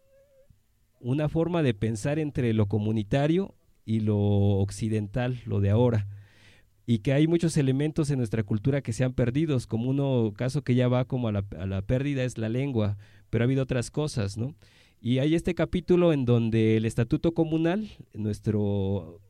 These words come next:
eh, instrumento legal, eh, mandata a la asamblea que, o a las autoridades que se hagan casos concretos para que se pueda recuperar en su integridad la cultura.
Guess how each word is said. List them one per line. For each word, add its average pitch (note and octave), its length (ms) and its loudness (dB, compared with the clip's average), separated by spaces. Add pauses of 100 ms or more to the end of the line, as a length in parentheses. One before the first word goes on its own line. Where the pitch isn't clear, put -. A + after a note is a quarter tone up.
(340)
eh, F#2+ 580 -6
instrumento B2 580 0
legal, D#3+ 380 2 (400)
eh, A#2+ 540 2
mandata C#3 560 -2
a - 20 0
la B2+ 100 0
asamblea C3 580 0
que, G2 260 -12
o G#2 140 4
a A2 140 0
las G#2+ 160 -2
autoridades A#2+ 720 0
que A2+ 120 -2
se C3 160 0
hagan C3+ 300 0
casos C3 320 0
concretos B2 600 -2
para G2 240 -4
que G2 120 -8
se G2+ 120 -4
pueda A#2+ 220 -2
recuperar A2 640 -4 (400)
en C3 100 -8
su - 100 -6
integridad G#2+ 460 -2
la A#2 120 -2
cultura. G#2+ 560 -2